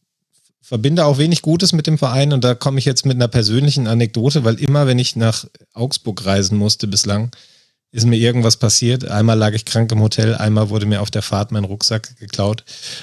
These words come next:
Also es, <laughs> Augsburg und ich, das war bislang noch nie eine gute Kombination. Wahrscheinlich sehe ich sie deshalb auch immer durch eine etwas kritischere Blick,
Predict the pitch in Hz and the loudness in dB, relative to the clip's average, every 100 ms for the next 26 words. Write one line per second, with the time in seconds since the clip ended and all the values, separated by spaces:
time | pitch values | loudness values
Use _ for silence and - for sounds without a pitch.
0 | - 123 127 139 - - - 233 170 - | -4 0 2 2 0 0 -2 -4 -2 -2
1 | - - - - 165 - 147 135 160 135 | -4 -12 -12 -4 -2 0 0 0 0 0
2 | 131 135 131 120 123 120 110 123 151 107 | 0 0 0 0 2 2 2 4 2 0
3 | 113 113 120 110 110 104 - 107 107 98 | -2 0 -2 0 0 0 0 0 0 0
4 | 101 107 - 110 107 98 107 113 92 95 | 0 2 2 0 0 0 0 0 -2 -4
5 | 98 98 92 92 104 98 98 101 - 117 | -2 -2 -2 -4 -6 -6 -4 -6 -2 0
6 | 110 - 98 95 98 101 | 0 0 0 -2 -2 -6